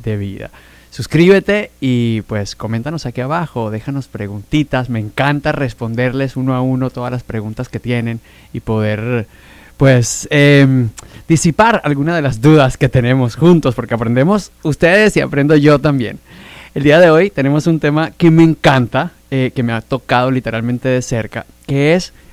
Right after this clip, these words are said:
cuando uno cambia, pues el mundo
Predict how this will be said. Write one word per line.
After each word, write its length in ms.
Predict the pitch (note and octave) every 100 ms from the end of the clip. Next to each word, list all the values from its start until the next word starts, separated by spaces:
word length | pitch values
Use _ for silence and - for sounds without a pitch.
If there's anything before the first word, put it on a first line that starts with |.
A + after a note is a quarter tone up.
| - _
cuando 760 | D#3 E3 E3 E3 D#3 D#3+ D#3 -
uno 240 | F3 A3+
cambia, 460 | E3+ A#2+ A2+ C#3+ - _ _ _ _ _
pues 320 | C3 A#2+ - -
el 200 | B2+ B2
mundo 600 | D3 D#3+ C3+ A2+ G#2